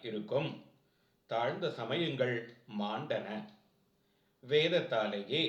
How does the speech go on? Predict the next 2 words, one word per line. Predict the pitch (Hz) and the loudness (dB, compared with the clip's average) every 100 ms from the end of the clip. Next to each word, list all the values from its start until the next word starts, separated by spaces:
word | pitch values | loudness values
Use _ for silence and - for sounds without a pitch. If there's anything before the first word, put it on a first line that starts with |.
| - - | -2 -8
அறியப்படும் | 107 110 135 - 107 131 143 - - _ _ _ _ _ | -4 -2 -2 0 0 -2 -4 -12 -20 _ _ _ _ _
நாராயணனான | 135 143 165 208 190 151 123 107 | 0 2 4 4 4 4 2 0